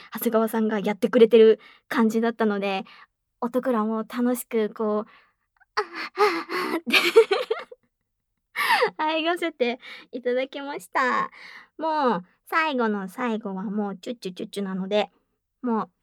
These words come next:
皆さん、長谷川さんと脱出してほしいけど、脱出せずに何回も聞いてほしいです。<laughs>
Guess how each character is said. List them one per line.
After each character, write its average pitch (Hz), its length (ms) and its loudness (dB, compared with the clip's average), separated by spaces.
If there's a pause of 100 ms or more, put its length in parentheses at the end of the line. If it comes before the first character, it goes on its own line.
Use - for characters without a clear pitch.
(580)
皆 233 200 -4
さ 214 200 0
ん、 160 120 -10 (600)
長 - 80 -20
谷 220 100 -4
川 220 260 -2
さ 220 140 -2
ん 214 100 0
と 240 280 2 (640)
脱 214 180 -2
出 240 840 2 (1600)
し - 140 -12
て 294 200 8
ほ 294 200 6
し 311 500 2
い 214 60 -10 (160)
け 311 140 4
ど、 240 260 6
脱 240 280 2
出 269 560 -2
せ 285 260 2
ず 247 140 4
に 214 180 4
何 240 360 8
回 233 120 6
も 208 140 4
聞 233 120 -2
い 208 40 0
て 240 80 2
ほ 233 100 4
し - 140 -2
い 240 40 2
で 233 200 6
す。 - 240 -16
<laughs> 415 880 6